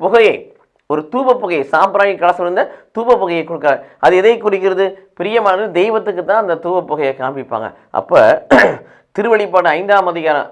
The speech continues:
ஆறில் வாசிக்கிறோம், இறைமக்களின் ஜெபங்களே அந்த தூப புகை என்று எழுதப்பட்டிருக்கிறது. அப்ப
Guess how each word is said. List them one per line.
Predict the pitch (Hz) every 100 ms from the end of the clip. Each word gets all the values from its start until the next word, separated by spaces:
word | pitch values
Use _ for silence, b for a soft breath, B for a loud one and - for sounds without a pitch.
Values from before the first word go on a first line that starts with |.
| 117 147
ஆறில் | 180 143
வாசிக்கிறோம், | 143 - 147 143 147 B 135
இறைமக்களின் | 175 214 196 196 180 170 143
ஜெபங்களே | 139 180 185 180 214
அந்த | 190 170
தூப | 165 180 156
புகை | 156
என்று | 143 127
எழுதப்பட்டிருக்கிறது. | 135 123 120 110 95 95 - _ b b -
அப்ப | -